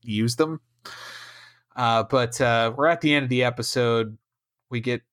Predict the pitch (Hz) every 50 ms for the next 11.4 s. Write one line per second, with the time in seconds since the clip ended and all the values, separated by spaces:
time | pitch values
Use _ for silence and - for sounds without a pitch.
0 | _ _ _ _ _ _ _ _ _ _ - - 127 131 120 123 135 127 123 -
1 | 131 120 117 113 113 113 110 98 _ _ _ _ - - 107 131 117 107 - -
2 | 123 120 113 123 117 113 110 - - 127 117 110 104 110 - 113 110 107 113 110
3 | 110 107 107 113 117 107 104 107 101 - - - _ _ _ _ _ _ _ -
4 | - 123 117 110 107 104 104 98 _ _ _ _ _ _ _ _ - 120 113 110
5 | 107 104 123 127 123 117 110 123 117 - 120 101 101 - - - - - 110 101
6 | - _ - - - 113 110 107 101 - - 113 - 113 101 110 110 107 101 104
7 | 101 - - - - 131 131 127 123 123 120 120 117 123 - _ _ - - -
8 | - - - - - _ _ _ _ - - 123 120 117 113 113 113 110 107 92
9 | 71 104 113 107 - - 117 113 107 87 110 113 110 110 107 107 104 98 _ _
10 | _ _ - 117 120 117 113 110 95 104 107 101 120 113 - - - 113 113 110
11 | - 123 113 110 107 101 98